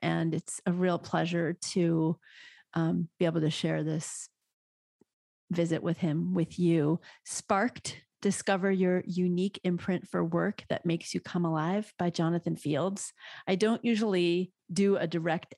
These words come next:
ask in my podcast, but I love this human being and want this human being to be incredibly supported. He gives a lot to the world. He has been an amazing and continues to be an amazing support for me. So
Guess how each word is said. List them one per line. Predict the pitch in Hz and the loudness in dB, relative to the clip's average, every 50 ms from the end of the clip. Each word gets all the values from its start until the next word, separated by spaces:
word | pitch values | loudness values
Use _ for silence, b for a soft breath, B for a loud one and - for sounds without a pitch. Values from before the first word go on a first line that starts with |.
| _ - | _ -4
ask | 151 151 165 180 202 - - - - | -2 0 0 -2 -2 -4 -8 -8 -2
in | 196 185 | 0 2
my | 180 170 165 | 2 2 0
podcast, | - - - 147 156 - - - - 185 202 233 269 - - - - - _ | 0 -2 -2 0 0 -2 -4 -6 -4 -2 0 0 -2 -2 -6 -12 -18 -8 _
but | - 196 180 180 180 170 - - B B B B B B B _ - | 0 2 4 4 2 0 -2 -6 B B B B B B B _ 0
I | 202 202 | 2 2
love | 190 180 170 165 170 190 | 2 2 0 0 0 -2
this | 185 185 - | -2 -2 -2
human | - 202 185 190 190 180 | -2 0 0 2 2 2
being | 175 180 180 180 180 180 180 175 - - | 2 2 2 2 2 0 0 -2 -2 -2
and | 170 165 160 | -2 0 0
want | 160 165 151 - - | 0 -2 -2 -2 -4
this | 175 - | -8 -4
human | - 180 170 165 165 160 | -2 0 2 2 2 2
being | 170 165 165 165 170 170 | 2 2 2 2 0 -2
to | - - 175 | -4 -4 -2
be | - 156 156 156 156 156 160 B B B B B B B B - | 0 2 2 2 2 0 -2 B B B B B B B B -4
incredibly | 190 175 - - 208 180 175 175 180 170 170 | -4 -2 0 0 0 2 2 2 0 0 0
supported. | - - 165 - - 160 165 165 165 165 170 170 | 0 -2 -4 -2 0 0 0 2 2 0 0 0
He | - 185 | -2 -2
gives | 180 180 170 160 - | 0 0 0 0 0
a | 170 | 0
lot | 156 156 160 160 160 - - _ _ - | 0 0 0 0 0 -2 -6 _ _ -4
to | - - 202 | 0 2 2
the | 180 170 | 2 2
world. | 165 165 160 160 160 160 165 | 2 2 2 0 0 -2 -4
He | - - 175 165 170 165 160 160 - - | -6 -4 -2 0 0 0 0 -2 -4 -4
has | 160 175 180 - | -4 -4 -4 -2
been | - 165 165 | 0 0 2
an | 160 160 165 | 2 2 2
amazing | 165 165 160 160 160 165 156 147 - | 2 2 2 2 2 0 0 0 0
and | 180 175 | -2 -2
continues | - 175 - 175 170 | -2 -2 -2 -4 -2
to | - | 0
be | 170 | 0
an | 170 | 0
amazing | 170 170 165 165 170 175 175 175 | 2 2 2 2 2 2 0 0
support | - 175 - - 170 - - | 0 -2 -2 -2 -2 -2 -2
for | - 165 170 | 0 0 2
me. | 165 165 165 180 196 | 2 2 2 2 0
So | 202 - - 190 185 196 190 202 | 0 0 -2 0 0 0 0 -2